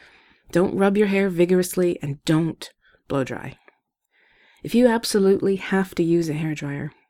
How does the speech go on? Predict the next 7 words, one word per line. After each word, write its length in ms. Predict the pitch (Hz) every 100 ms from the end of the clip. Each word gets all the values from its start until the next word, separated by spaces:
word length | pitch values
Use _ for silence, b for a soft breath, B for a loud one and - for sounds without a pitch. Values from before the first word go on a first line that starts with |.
| _ _ _ b b b b b b _
which 180 | 190 -
I 80 | -
don't 300 | - 151 -
recommend, 580 | - - 165 160 78 - _ _ _ _ _ _ _
try 300 | - 233 247
to 80 | 247
wait 280 | 190 185